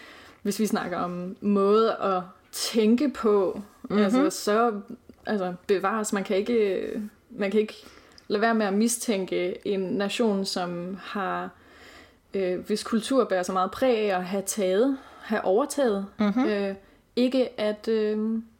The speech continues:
Speaker 1: være bange for, at nogen gør det samme mod en selv. Altså, kender du,
Speaker 2: Åh,
Speaker 1: øh,
Speaker 2: ja, ja, ja,
Speaker 1: kender,
Speaker 2: ja,
Speaker 1: kender
Speaker 2: ja.
Speaker 1: du tyv, tyv tror, hver man stjæler, ikke?
Speaker 2: Mhm.
Speaker 1: Øhm, det er også det, vi har med retorik omkring indvandring, ikke? Altså, sådan, nu kommer de og, øh, øh,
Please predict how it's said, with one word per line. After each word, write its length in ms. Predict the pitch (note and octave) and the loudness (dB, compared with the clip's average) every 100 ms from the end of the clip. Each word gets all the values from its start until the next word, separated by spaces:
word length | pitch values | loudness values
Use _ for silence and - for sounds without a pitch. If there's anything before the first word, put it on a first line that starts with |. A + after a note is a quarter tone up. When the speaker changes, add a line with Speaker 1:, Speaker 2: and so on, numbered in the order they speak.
| _ _ - | _ _ -2
Speaker 1:
være 160 | A3+ | -2
bange 300 | A3 G3 A#3+ | 0 0 2
for, 100 | B3 | 2
at 80 | B3 | 2
nogen 240 | A3+ A#3+ | 4 4
gør 140 | A#3+ A#3+ | 4 2
det 100 | A#3+ | 2
samme 240 | A#3 A#3+ | 2 4
mod 140 | B3+ C4 | 4 4
en 120 | A#3+ | 2
selv. 300 | B3+ C#4 B3 | -2 -6 -4
Altså, 220 | G#3+ A3+ | -2 0
kender 260 | G#3+ B3 C4 | 2 4 4
du, 100 | C4 | 4
Speaker 2:
Åh, 420 | F#3+ G3 F#3+ G3 | 4 6 6 6
Speaker 1:
øh, 80 | F#3 | 6
Speaker 2:
ja, 60 | F3 | 4
ja, 100 | D#3+ - - | 2 -2 0
ja, 120 | F3 | 2
Speaker 1:
kender, 180 | C4 C4 - | 4 4 4
Speaker 2:
ja, 120 | C#4+ | 4
Speaker 1:
kender 160 | C4+ C4+ | 4 4
Speaker 2:
ja. 100 | C4 | 2
Speaker 1:
du 60 | |
tyv, 200 | A#3 D#4 C#4 B3 - - | 4 2 2 -2 -12 -4
tyv 180 | C#4+ C4+ | 0 2
tror, 220 | C#4 B3+ | 4 4
hver 180 | A#3 A#3 | 6 4
man 180 | A3 A3 | 2 -2
stjæler, 380 | - C4 A#3 | 2 4 4
ikke? 120 | G#3+ G3+ | 4 4
Speaker 2:
Mhm. 320 | A3+ A3+ A3+ A3+ | 4 4 2 2
Speaker 1:
Øhm, 580 | A#3 A#3 A3+ A3 G#3+ G#3 - - - | 4 6 6 6 4 4 -2 -6 2
det 80 | A#3 | 2
er 40 | |
også 120 | A#3+ E4+ | 2 2
det, 100 | D#4 | 4
vi 60 | |
har 260 | B3 A#3 F#3 | 4 2 2
med 400 | F#3+ F#3 F#3 - - G#3 | 0 2 2 0 -2 -2
retorik 440 | G3+ A3 G3+ A3+ - | 0 2 2 0 -2
omkring 520 | F#3+ F#3 F#3 F3 - | -4 -2 -4 -4 -4
indvandring, 520 | G3 G3+ E3+ F3 F3 | -2 0 -2 -2 -2
ikke? 180 | A3 G3 | 0 0
Altså, 180 | G3 G3+ F#3 | 0 2 0
sådan, 100 | F#3+ F#3+ | 0 -2
nu 220 | F#3+ G3 | -2 -2
kommer 260 | G3 G#3 F#3+ | 0 0 0
de 200 | F#3+ E3+ | 0 -2
og, 120 | E3 - - - _ | -4 -10 -20 -20 _
øh, 300 | G3+ F#3+ F3 - | -4 -2 -2 -4
øh, 200 | - - | -6 -6